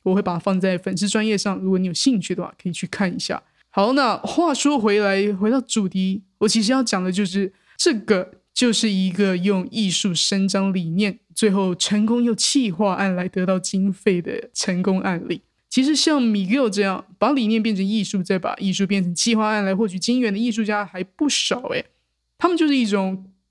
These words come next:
变相靠执行任务来获利的人，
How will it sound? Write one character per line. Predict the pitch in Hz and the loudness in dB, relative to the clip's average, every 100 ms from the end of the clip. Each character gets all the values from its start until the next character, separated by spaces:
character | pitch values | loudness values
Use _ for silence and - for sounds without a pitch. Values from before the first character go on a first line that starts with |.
| - | -2
变 | 302 233 | 0 0
相 | 208 247 202 | 2 0 0
靠 | 214 220 190 | 0 0 0
执 | 180 - | 0 0
行 | 208 226 | 2 2
任 | 254 269 214 | 2 2 0
务 | 196 | 0
来 | 175 | -2
获 | 175 277 202 | -2 0 0
利 | 185 | 0
的 | 180 | -4
人， | - - | -6 -12